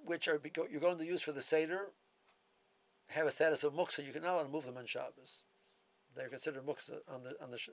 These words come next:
on the Shabbos beforehand, uh, because you're not allowed to eat them,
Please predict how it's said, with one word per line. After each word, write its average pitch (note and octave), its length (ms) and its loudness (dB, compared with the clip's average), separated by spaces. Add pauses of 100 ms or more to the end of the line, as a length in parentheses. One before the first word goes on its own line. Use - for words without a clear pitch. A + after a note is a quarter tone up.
on E2 180 -8
the A#2+ 60 -12
Shabbos C3 300 -2
beforehand, D3+ 480 -2 (760)
uh, - 100 -16
because B2 400 -4
you're B2 80 -4
not C#3+ 80 2
allowed C3+ 100 4
to C#3 60 0
eat D#3+ 100 -2
them, B2+ 200 0